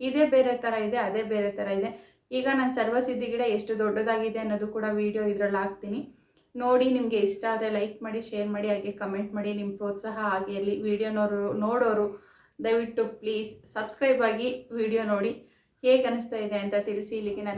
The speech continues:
ಪುಟ್ಟ ವಿಡಿಯೋ ಕೂಡ ಮುಗೀತು. ಯಾರಿಗಾದ್ರೂ ಬೇಜಾರಾಗಿದ್ರೆ, ಯಾರಿಗಾದ್ರೂ ಕಾಮೆಂಟ್ಗೆ ರಿಪ್ಲೈ ಮಾಡಿಲ್ಲ ಅಂದರೆ ಪ್ಲೀಸ್, ಪ್ಲೀಸ್ ದಯವಿಟ್ಟು ನನ್ನ ಕ್ಷಮಿಸಿ. ಇದೇ ನೋಡಿ ಸ್ನೇಹಿತರೆ, ಸರ್ವಸಿದ್ಧಿ ಗಿಡ ಅಂದರೆ ಸೇಮ್ ಇದೇ ಥರನೇ ಕಾಡು ಶುಂಠಿ ಗಿಡ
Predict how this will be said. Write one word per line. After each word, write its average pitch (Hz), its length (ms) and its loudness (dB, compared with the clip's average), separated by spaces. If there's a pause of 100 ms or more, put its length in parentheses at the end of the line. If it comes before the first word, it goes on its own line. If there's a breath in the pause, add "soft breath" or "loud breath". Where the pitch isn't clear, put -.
ಪುಟ್ಟ 220 200 -4
ವಿಡಿಯೋ 220 380 2
ಕೂಡ 220 300 -2
ಮುಗೀತು. 208 560 -2
ಯಾರಿಗಾದ್ರೂ 202 500 0
ಬೇಜಾರಾಗಿದ್ರೆ, 214 840 0
ಯಾರಿಗಾದ್ರೂ 202 540 -2
ಕಾಮೆಂಟ್ಗೆ 208 460 -4
ರಿಪ್ಲೈ 208 340 0
ಮಾಡಿಲ್ಲ 220 360 0
ಅಂದರೆ 214 220 -2 (920 soft breath)
ಪ್ಲೀಸ್, 277 540 4
ಪ್ಲೀಸ್ 262 500 -4
ದಯವಿಟ್ಟು 226 840 0
ನನ್ನ 208 280 -6
ಕ್ಷಮಿಸಿ. 208 560 -8
ಇದೇ 262 300 10
ನೋಡಿ 277 260 8
ಸ್ನೇಹಿತರೆ, 240 580 4
ಸರ್ವಸಿದ್ಧಿ 233 720 4
ಗಿಡ 220 240 4
ಅಂದರೆ 220 280 6
ಸೇಮ್ 285 520 8
ಇದೇ 240 320 6
ಥರನೇ 277 400 6
ಕಾಡು 240 400 4
ಶುಂಠಿ 254 300 4
ಗಿಡ 233 180 2